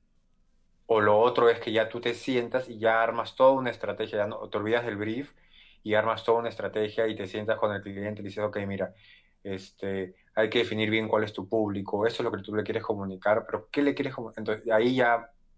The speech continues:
no solamente un brief, sino ahí le armas toda una estrategia. Pero tienes que saber diferenciar en eso, porque preguntas básicas son como esas, ¿no? ¿Qué, cuál es el problema que estás resolviendo? O,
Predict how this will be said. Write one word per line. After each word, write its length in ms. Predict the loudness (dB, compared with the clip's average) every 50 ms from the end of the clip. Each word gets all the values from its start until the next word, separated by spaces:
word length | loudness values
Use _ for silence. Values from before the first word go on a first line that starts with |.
| _ -8
no 180 | 0 0 0 2
solamente 320 | 4 2 2 2 2 0
un 60 | 0
brief, 200 | 2 0 0 0
sino 200 | -2 -2 2 4
ahí 120 | 4 4 4
le 100 | 4 4
armas 420 | 4 4 4 2 0 -2 -4 _ _ _ 2
toda 180 | 4 6 6 4
una 100 | 2 0
estrategia. 520 | -2 -2 -4 -2 -2 -4 -4 -6 -16 -16 _ _ _ _ _ _ _ _ _ _ _ _ _ _ _ _ -16
Pero 100 | -10 -4
tienes 180 | -4 -2 -2 0
que 60 | 0
saber 240 | 2 4 4 4 2
diferenciar 460 | 2 0 0 -2 -2 -2 -2 -2 -2
en 100 | -2 -2
eso, 320 | -4 -6 -6 -10 -14 _ _ -4
porque 640 | -2 -2 -2 -2 -6 -8 -6 -4 -2 -4 -4 -6 -10 _ _ -20 _ _ _ _ _ _ _ _ _ -2
preguntas 380 | 2 2 4 4 4 2 4
básicas 360 | 4 4 2 4 2 2 2
son 160 | 2 -2 0 0
como 300 | 0 0 2 2 2 2
esas, 260 | 2 2 0 -4 -4
¿no? 320 | -4 -4 -4 -4 -4 -4 -6
¿Qué, 140 | -10 -2
cuál 160 | 2 4 4 4
es 60 | 4
el 60 | 0
problema 220 | 0 0 0 0
que 40 | 0
estás 160 | -4 -6 -8
resolviendo? 640 | -8 -4 -4 -2 -2 0 0 0 0 0 0 0 2 4
O, 840 | 4 4 2 0 0 -2 -2 -2 0 -2 -2 -2 -2 -2 -4 -6 _